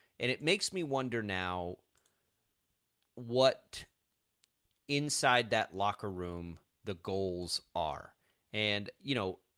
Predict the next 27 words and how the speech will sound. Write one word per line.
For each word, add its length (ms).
obviously 420
we're 120
only 120
six 260
games 300
in. 300
We 80
have 80
a 20
lot 120
of 60
big 160
games 220
to 80
play, 160
including 340
this 220
week. 320
But 120
I 40
wonder 320
if 140
they're 260
considering 680
the 80
fact 480
that 220